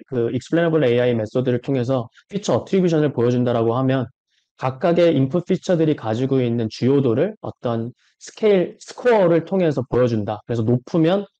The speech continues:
주요도가 높았고 낮으면 그 기여도가 낮았다. 이렇게 이해할 수 있는 스코어를 제공한다라고 이해하시면 될 것 같아요. 그래서 이걸 아까 <clears throat> 앞서서 보여드렸던 요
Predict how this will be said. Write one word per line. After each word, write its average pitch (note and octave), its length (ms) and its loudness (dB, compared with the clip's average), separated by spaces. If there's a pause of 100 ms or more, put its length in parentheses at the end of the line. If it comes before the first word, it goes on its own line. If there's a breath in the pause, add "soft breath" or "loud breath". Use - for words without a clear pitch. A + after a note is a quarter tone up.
(100)
주요도가 C3+ 420 2
높았고 A#2 580 -4 (240)
낮으면 C3+ 500 0
그 - 100 -2
기여도가 C#3 480 0
낮았다. A#2 480 -4
이렇게 A2+ 320 -4
이해할 B2 380 0
수 B2 120 -6
있는 A2+ 340 -2
스코어를 G#3 420 -2
제공한다라고 A2 840 -4
이해하시면 A2 380 -6
될 G#2 120 -12
것 A#2+ 120 -8
같아요. G#2+ 260 -12 (2250)
그래서 E3+ 220 2
이걸 E3 340 4
아까 F3+ 540 0 (320)
<clears throat> C3 320 -6 (280)
앞서서 F#3+ 400 2
보여드렸던 D3+ 640 2
요 A#2+ 60 2